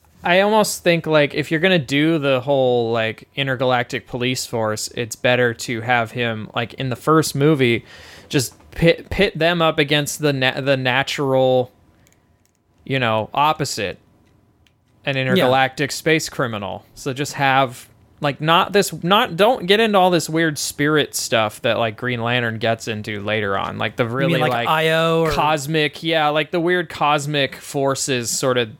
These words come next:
Speaker 1: like, warring with each other kind of thing. Like,
Speaker 2: Parallax and Ion
Speaker 1: yeah, like, don't
Speaker 2: and
Speaker 1: get into that, you know, just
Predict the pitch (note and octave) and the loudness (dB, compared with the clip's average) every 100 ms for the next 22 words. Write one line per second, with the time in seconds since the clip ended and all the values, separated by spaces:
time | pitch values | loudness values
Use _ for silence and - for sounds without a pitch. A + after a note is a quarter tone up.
0 | - C#3 B2 - A#2 A#2 B2 A#2+ A2+ G#2+ | -8 -2 -2 -2 -4 0 2 2 -2 -4
1 | G#2+ - A2 G#2 G2+ A#2 G#2+ G2 A2 G#2+ | -6 -2 -2 -2 -2 -2 -4 -4 -6 -2
2 | F3+ F3 E3 E3 D#3 D#3 - D#3 D3+ D#3 | 2 4 4 4 2 0 -4 -6 -2 0
3 | D3+ G3+ F#3 D#3 F#3 C3+ A#3+ D4+ D#4+ C#4+ | 2 4 4 4 2 2 0 0 0 0
4 | A3+ E3 C3+ A2+ G#2 - D#3 E3 E3+ D#3+ | 0 2 2 2 0 -4 -2 0 0 0
5 | G#3 A#3+ - - - | -2 -2 -2 -10 -16